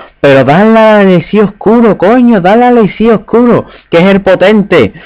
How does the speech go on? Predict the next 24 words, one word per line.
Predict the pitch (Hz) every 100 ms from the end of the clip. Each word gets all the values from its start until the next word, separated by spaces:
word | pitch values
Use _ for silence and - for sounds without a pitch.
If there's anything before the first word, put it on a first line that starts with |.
| - _
Pero | 107 107
bueno, | 110 95 - - -
ahí | 110 110 120 113
empieza | 101 92 127 117 120
a |
darle, | 120 127 123
digo, | 107
"Ah, | 107 -
ya | 92 120
me | 131 117
quedé | 120
más | 123 113
tranquilo, | 110 95 107
la | 101
verdad". | 98 101 123 -
<laughs> | - 175 185 - 311 294 254 226
Sinceramente. | 131 127 123 120 113 110 101 95 - _ - -
No | 120 139
le | 151
consigo, | 156 147 - 135
no | 135 135
le, | 135 139 135 131 123 117
al | 113
final | - 120 127